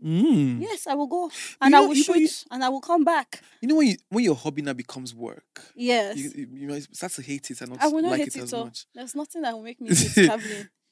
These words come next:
Speaker 1: No, because,
Speaker 2: There's
Speaker 1: no,
Speaker 2: nothing.
Speaker 1: that's what you say. Like, look, let me give you context, right?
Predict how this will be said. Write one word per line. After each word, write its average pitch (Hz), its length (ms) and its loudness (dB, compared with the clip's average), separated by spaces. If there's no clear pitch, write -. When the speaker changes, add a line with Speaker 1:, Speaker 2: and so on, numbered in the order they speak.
Speaker 1:
No, 285 60 -2
because, 269 260 4
Speaker 2:
There's 254 200 0
Speaker 1:
no, 269 120 4
Speaker 2:
nothing. 226 500 0
Speaker 1:
that's 277 200 4
what 190 140 0
you 160 120 -2
say. - 140 0
Like, 143 180 2
look, - 160 -2
let 208 140 4
me 190 60 2
give 175 100 4
you 143 40 -6
context, 120 420 -6
right? - 140 -14